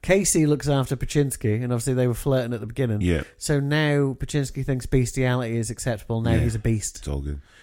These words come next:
Speaker 2: Yeah, 'cause, um,
Speaker 1: <laughs>
Speaker 2: that's Casey, played by Niala Spano, who has a whole four credits on her.
Speaker 1: Oh.
Speaker 2: Um,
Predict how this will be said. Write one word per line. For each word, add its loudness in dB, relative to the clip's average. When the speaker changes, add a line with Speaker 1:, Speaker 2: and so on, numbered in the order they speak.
Speaker 2:
Yeah, 0
'cause, 0
um, 4
Speaker 1:
<laughs> -14
Speaker 2:
that's -10
Casey, -4
played -2
by 0
Niala 0
Spano, -2
who -2
has 0
a -6
whole -2
four -2
credits -6
on -4
her. -6
Speaker 1:
Oh. 0
Speaker 2:
Um, -8